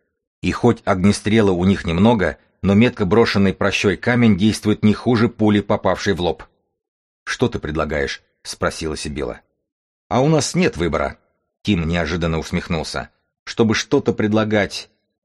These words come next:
сдаваться нам нельзя, купить свою свободу не получится». «О», вставил Бегун, «ты начинаешь умнеть, книжный червь». Книжник отмахнулся.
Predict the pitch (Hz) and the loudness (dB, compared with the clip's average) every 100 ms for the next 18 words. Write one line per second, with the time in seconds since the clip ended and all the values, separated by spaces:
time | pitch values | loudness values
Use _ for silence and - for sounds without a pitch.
0 | _ - 80 101 104 107 95 95 95 101 | _ -14 -4 -2 -2 -2 -2 0 2 0
1 | 85 76 65 _ _ _ - - 117 113 | 0 -6 -6 _ _ _ -6 0 0 0
2 | 110 104 113 101 92 92 95 90 - 92 | -2 0 0 0 0 2 2 0 -2 -4
3 | 78 - - 76 71 _ _ _ _ _ | -4 -8 -8 -10 -10 _ _ _ _ _
4 | - 117 87 73 - _ _ _ - - | -2 2 2 0 -8 _ _ _ -14 -4
5 | 98 78 73 80 80 69 _ _ _ _ | -4 -4 -6 -6 -6 -8 _ _ _ _
6 | - 110 127 131 143 131 117 113 - 127 | 0 2 4 2 2 2 4 2 2 2
7 | 92 92 - - 101 82 87 - 85 - | 4 2 -2 0 0 0 -2 -2 -4 -4
8 | - _ _ _ _ _ _ - 104 143 | -16 _ _ _ _ _ _ -4 0 0
9 | 120 120 - - 104 101 92 85 73 - | 0 -2 -4 -8 -2 -2 -2 -6 -8 -10
10 | 65 | -14